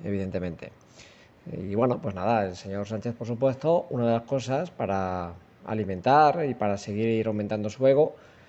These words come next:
ha sido, pues, hacerse una docuserie, hablando del lado más humano del presidente. Una serie que se ha hecho llamar Las Cuatro Estaciones. Claro, hay un problema. Tú puedes hacer una serie, está muy bien, te la graban, pero claro, tú necesitas una plataforma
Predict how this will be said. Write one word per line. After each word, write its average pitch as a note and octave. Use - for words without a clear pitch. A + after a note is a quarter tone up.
ha D#3
sido, G3
pues, E3
hacerse D#3+
una C#3
docuserie, A2
hablando G2+
del G2+
lado G#2+
más F#2+
humano A2
del G2+
presidente. A2+
Una F3
serie F#3+
que F3
se C#3
ha -
hecho D#3
llamar C3+
Las A#2+
Cuatro B2+
Estaciones. -
Claro, G3+
hay E3
un G3
problema. C#3
Tú C#3
puedes G#2+
hacer C3
una C#3
serie, A3+
está -
muy A2+
bien, F3
te D3
la G2
graban, D#3+
pero G2+
claro, A#2
tú B2+
necesitas A2+
una B2
plataforma A2